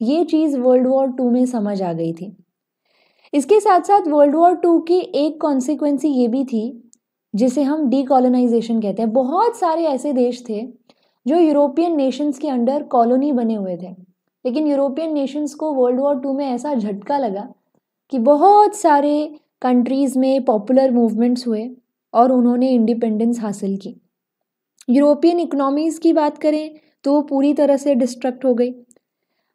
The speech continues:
और इसके वजह से आप यहाँ पर देख सकते हैं एक और डिप्रेशन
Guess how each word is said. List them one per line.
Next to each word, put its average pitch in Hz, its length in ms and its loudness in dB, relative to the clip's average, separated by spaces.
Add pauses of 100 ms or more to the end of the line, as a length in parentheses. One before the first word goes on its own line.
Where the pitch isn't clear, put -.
और 247 120 4
इसके 262 340 -2
वजह 269 280 2
से 262 140 -2
आप 240 280 -2
यहाँ 254 220 0
पर 262 160 -2
देख 247 200 0
सकते 226 300 -8
हैं 254 160 -6
एक 262 300 -4
और 254 300 2
डिप्रेशन 247 680 -2